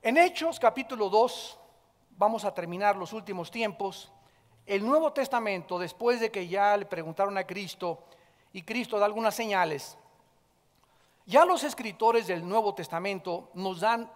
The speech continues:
todavía mucho más claridad para mostrarnos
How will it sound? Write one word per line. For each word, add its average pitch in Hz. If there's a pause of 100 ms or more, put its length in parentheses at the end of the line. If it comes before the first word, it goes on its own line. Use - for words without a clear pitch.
todavía 214
mucho 202
más 208
claridad 185 (1300)
para 185
mostrarnos 220